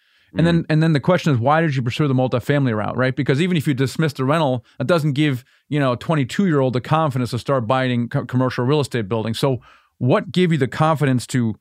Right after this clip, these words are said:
Speaker 1: do both? Skip the, the, the single family house investing and get right
Speaker 2: Right.
Speaker 1: into apartment buildings?
Speaker 2: Right. So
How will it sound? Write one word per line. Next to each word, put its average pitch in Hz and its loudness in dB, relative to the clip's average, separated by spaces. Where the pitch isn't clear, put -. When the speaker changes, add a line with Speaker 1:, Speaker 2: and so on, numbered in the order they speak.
Speaker 1:
do 180 6
both? 147 2
Skip - -4
the, 143 0
the, 143 0
the 135 0
single 151 -2
family 165 2
house 123 2
investing 120 0
and 135 -2
get 135 0
right - 2
Speaker 2:
Right. 139 6
Speaker 1:
into 120 2
apartment 117 0
buildings? 107 -6
Speaker 2:
Right. 123 2
So 143 4